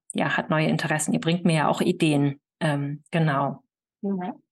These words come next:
Speaker 2: Ein schönes
Speaker 1: Ja.
Speaker 2: Geben und Nehmen. <laughs>
Speaker 1: Ja, toll. Das macht richtig Spaß. Ja, erzähl mal, wie hat der, der Online-Kurs dein Business verändert? Und vielleicht kannst du auch noch ein bisschen mehr zu dem Gründungszuschuss sagen. Das würden bestimmt auch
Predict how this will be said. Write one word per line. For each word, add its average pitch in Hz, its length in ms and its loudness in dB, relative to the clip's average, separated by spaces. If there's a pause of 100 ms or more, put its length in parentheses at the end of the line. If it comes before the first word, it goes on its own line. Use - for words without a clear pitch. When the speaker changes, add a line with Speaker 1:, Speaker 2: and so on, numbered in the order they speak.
(340)
Speaker 2:
Ein 190 140 0
schönes 233 260 4
Speaker 1:
Ja. 269 140 4
Speaker 2:
Geben 269 360 2
und 240 160 4
Nehmen. 208 580 4
<laughs> - 260 0
Speaker 1:
Ja, 196 100 2 (520)
toll. 165 480 4
Das - 180 -2
macht 190 220 2
richtig 214 340 2
Spaß. - 600 2 (500)
Ja, 226 160 2
erzähl 226 360 2
mal, 277 200 6
wie 240 160 8
hat 247 160 2
der, 214 440 4
der 196 180 2
Online-Kurs 285 540 4
dein 247 200 6
Business 269 340 4
verändert? 247 360 4
Und 240 140 4
vielleicht - 240 0
kannst - 260 2
du - 60 2
auch 254 40 2
noch 254 120 4
ein 254 100 4
bisschen 277 360 6
mehr 269 200 6
zu 269 140 2
dem 262 160 6
Gründungszuschuss 202 880 4
sagen. 160 320 2
Das 175 160 0
würden 214 160 8
bestimmt 240 400 6
auch 220 340 2